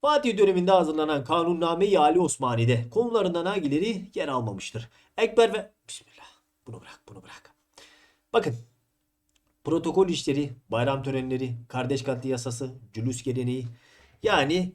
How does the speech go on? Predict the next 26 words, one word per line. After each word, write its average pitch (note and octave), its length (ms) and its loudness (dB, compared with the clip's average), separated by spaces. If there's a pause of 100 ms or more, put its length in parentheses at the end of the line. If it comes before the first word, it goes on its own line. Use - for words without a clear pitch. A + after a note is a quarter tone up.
Fatih E3 400 2
Sultan D3 360 -2
Mehmet D#3 280 -2
otoritesini G3 540 -4
güçlendirmek B2+ 580 -2
için D3 180 -8
yine D#3+ 140 -4
her C#3+ 140 -4
şeyi A2 240 -6
yapıyor. - 400 -14 (340)
Kardeş C3 300 -2
katlini A#2 300 -4
yasallaştırıyor. A2+ 640 -4 (320)
Protokol D#3 380 0
işlerini D3 460 -2
belli C3 240 -2
bir B2+ 120 0
düzene A#2 280 0
koyuyor. G#2+ 400 -4
Bayram C#3 280 -4
törenlerini B2+ 560 -4
be-, B2+ 320 -2
belli D#3 260 -4
bir D#3 100 2
düzene A2+ 320 -4
koyuyor. F#2+ 260 -10